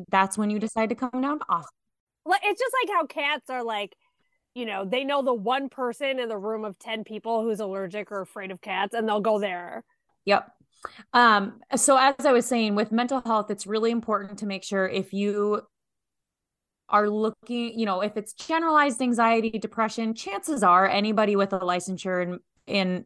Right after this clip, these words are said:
Speaker 1: any sort of mental health field has a pretty good grasp on anxiety, depression, how to treat it, how to work with it.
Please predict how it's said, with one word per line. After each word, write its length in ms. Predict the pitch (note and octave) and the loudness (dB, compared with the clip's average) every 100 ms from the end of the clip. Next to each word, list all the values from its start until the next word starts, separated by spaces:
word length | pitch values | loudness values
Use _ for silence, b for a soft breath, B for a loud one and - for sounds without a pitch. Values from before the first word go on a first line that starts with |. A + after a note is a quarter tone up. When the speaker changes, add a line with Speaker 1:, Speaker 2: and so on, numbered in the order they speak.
| - | 2
Speaker 1:
any 200 | A#3+ A#3+ | 4 6
sort 240 | A3+ G3+ | 4 4
of 140 | F#3 F3 | 2 0
mental 240 | F3 G3+ | -2 0
health 200 | F3 F3 - | 2 2 0
field 240 | F#3 F3+ - b b b | 0 0 -4 b b b
has 140 | C#4+ C4 | 2 2
a 80 | |
pretty 320 | B3+ - A#3 A3+ | 0 2 2 2
good 240 | G#3+ G3+ | 0 0
grasp 420 | G3 F3 E3+ - E3+ | -2 -2 -2 -4 -8
on 120 | E3+ | -6
anxiety, 460 | F3+ B3+ B3+ A#3 | 0 4 4 4
depression, 560 | A3 - - G#3+ G3+ G3+ | 0 -4 -2 -2 -2 0
how 140 | F#3+ | 0
to 80 | F#3 | 0
treat 260 | F3+ F#3+ F3+ | -2 -6 -4
it, 100 | F3+ | -4
how 180 | - F3+ | -2 0
to 80 | |
work 220 | D#3+ D#3 - | 0 -4 -6
with 160 | D#3+ | 0
it. 200 | F3 E3+ | 0 0